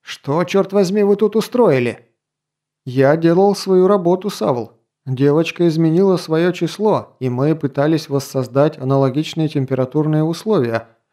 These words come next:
чтобы проанализировать то, как это происходило». Девочка. Мия. Они знают, что она изменила своё число.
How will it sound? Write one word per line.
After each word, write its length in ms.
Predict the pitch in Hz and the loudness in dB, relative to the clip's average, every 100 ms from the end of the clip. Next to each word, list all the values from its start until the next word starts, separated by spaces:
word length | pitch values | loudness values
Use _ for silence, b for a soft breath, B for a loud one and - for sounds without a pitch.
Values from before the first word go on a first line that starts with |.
| _ | _
чтобы 420 | - 139 123 135 | -4 -2 2 2
проанализировать 920 | 127 131 131 123 120 123 151 180 175 | 2 2 2 0 0 0 2 0 -2
то, 200 | 139 123 | -4 -2
как 240 | 151 160 139 | -2 -4 -4
это 160 | 131 | -6
происходило». 800 | 156 175 175 - 202 123 - - _ _ _ _ _ _ _ _ _ _ _ - | -6 -4 -4 -4 -4 -4 -8 -14 _ _ _ _ _ _ _ _ _ _ _ -12
Девочка. 760 | 123 117 113 98 - - 104 - _ _ _ _ | -8 -4 -4 -6 -14 -14 -18 -20 _ _ _ _
Мия. 540 | 120 143 139 113 104 - _ _ _ _ _ _ _ _ _ _ | -4 -2 -2 -4 -12 -18 _ _ _ _ _ _ _ _ _ _
Они 240 | - 131 147 | -6 -2 0
знают, 340 | 135 170 139 | 2 0 0
что 200 | - 139 | -2 -2
она 240 | 139 160 147 | 0 0 -2
изменила 480 | 147 160 185 170 | 0 0 0 -2
своё 320 | 151 165 175 165 | -4 -4 -2 -2
число. 680 | 185 180 190 131 - _ | -4 -6 -4 -4 -6 _